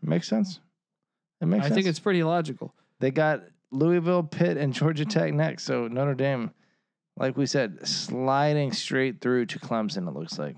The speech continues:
Speaker 2: At number twelve, I have Cincinnati because I compared both their schedules, and I think Cincinnati's schedule is much harder than Notre Dame's 'cause they played Army and they played, they both played, uh, South Florida. Now, Notre Dame did win by more, but Cincinnati played somebody else that was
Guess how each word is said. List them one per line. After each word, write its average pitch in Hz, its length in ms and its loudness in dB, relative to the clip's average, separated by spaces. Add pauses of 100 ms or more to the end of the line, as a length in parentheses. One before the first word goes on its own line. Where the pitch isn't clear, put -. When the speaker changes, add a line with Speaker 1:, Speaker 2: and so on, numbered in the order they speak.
(880)
Speaker 2:
At 196 120 4
number 277 160 2
twelve, 277 340 2
I 196 120 4
have 196 140 2
Cincinnati 190 640 0
because 139 300 -2
I 151 80 0
compared 165 400 0
both 170 160 0
their 156 100 -6
schedules, 175 420 -2
and 135 60 -2
I 131 60 -2
think 156 160 0
Cincinnati's 165 500 0
schedule 143 240 -2
is 127 80 -4
much 147 180 -2
harder 156 220 0
than 143 120 0
Notre 143 180 0
Dame's 170 260 -2
'cause 143 120 -2
they 147 100 0
played 160 180 0
Army 220 460 0 (500)
and 190 220 2
they 208 100 2
played, 185 520 0
they 190 80 2
both 190 300 2
played, 170 300 0 (160)
uh, 165 180 0
South 175 300 0
Florida. 196 500 0
Now, 156 240 -2
Notre 185 240 2
Dame 180 180 2
did 170 140 2
win 165 180 2
by 156 160 2
more, 180 420 0 (420)
but 165 120 0
Cincinnati 208 440 2
played 196 460 2
somebody 196 280 2
else 185 160 2
that 170 120 -2
was 156 280 -2